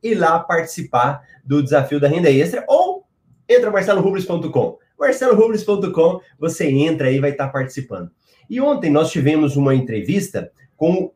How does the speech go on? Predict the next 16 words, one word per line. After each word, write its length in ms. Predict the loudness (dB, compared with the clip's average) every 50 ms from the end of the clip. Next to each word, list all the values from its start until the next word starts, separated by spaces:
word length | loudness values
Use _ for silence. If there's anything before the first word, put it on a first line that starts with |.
| _ _ 2
Anderson 1000 | 4 6 8 8 6 6 4 2 2 0 -2 -4 0 0 2 2 0 -2 -10 _ -10
Gonçalves 800 | -4 -2 0 0 0 0 0 0 2 2 2 2 2 -2 -4 -4
falando 480 | -4 -2 0 2 2 2 2 0 0
sobre 480 | -4 -6 -6 -4 -4 -2 -2 -4 -6 -6 -8
investimentos. 840 | -8 -8 -6 -4 -4 -4 -4 -6 -6 -2 0 0 0 0 -2 -6 -14
Então, 180 | -10 -4 -2 0
a 80 | 2 2
gente 240 | 0 -2 -8 -10
trouxe 380 | -6 -2 0 0 0 0 0 0
o 60 | 0
Anderson 360 | 2 2 2 0 -2 -4 -6
aí 200 | -6 -6 -6 -10 _ _ _
pra 140 | -8 -8 -4
falar 300 | -2 0 0 0 0 0
sobre 200 | -2 -4 -6 -6
investimentos. 600 | -4 -6 -6 -6 -6 -4 -4 -4 -4 -6 -10